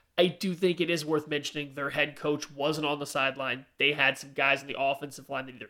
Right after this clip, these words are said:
got hurt or were missing for this game, so that may make a difference.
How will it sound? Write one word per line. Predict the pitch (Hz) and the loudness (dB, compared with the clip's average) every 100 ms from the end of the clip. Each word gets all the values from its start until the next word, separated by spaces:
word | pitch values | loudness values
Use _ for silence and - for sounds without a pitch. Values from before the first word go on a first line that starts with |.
| _ | _
got | 135 151 156 | 4 6 4
hurt | - 147 143 143 | 2 2 2 0
or | 131 | -2
were | 131 131 127 135 | -2 -6 -8 -10
missing | 135 147 131 | -10 -10 -14
for | 117 | -12
this | 120 - | -12 -6
game, | 156 143 139 | -2 0 -2
so | - 160 160 | -4 -6 0
that | 214 202 175 160 | 2 2 0 0
may | 160 | 0
make | 160 151 147 | 2 0 0
a | |
difference. | 131 135 139 135 135 | -2 -2 -2 -8 -8